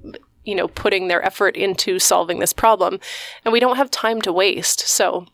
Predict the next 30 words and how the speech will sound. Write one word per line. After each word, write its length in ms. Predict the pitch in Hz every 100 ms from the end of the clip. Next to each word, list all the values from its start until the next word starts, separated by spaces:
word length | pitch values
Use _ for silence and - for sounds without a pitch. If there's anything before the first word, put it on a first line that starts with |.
| _ _ _ _ _ _ - -
hopefully 720 | 233 - 214 190 190 190 -
Canadians 520 | - 208 190 208 202 196
make 180 | 190 -
that 200 | 180 -
clear 320 | 214 196 175
to 120 | 180
all 260 | 185 196 190
of 160 | 185
their 300 | 185 175 180
candidates 720 | 175 - 196 185 - - - -
across 460 | 208 - 220 185 -
the 120 | 220
political 440 | - 214 214 208 190
spectrum 420 | 196 180 202 196
that 120 | 208
that's 240 | 214 -
the 100 | 214
expectation 600 | - - 202 - - -
they 100 | 180
have 200 | 165 -
of 140 | 180 175
them. 200 | 196 202 - - - - - -
Um, 580 | 240 226 208 190 185 185 _ _ _ - - - _ -
and 160 | 233 233
then 100 | 220
the 100 | 220
third 440 | 247 226 233 220
thing, 640 | 220 - - 208 196 196 -
I 100 | 196
think, 520 | 208 185 180 -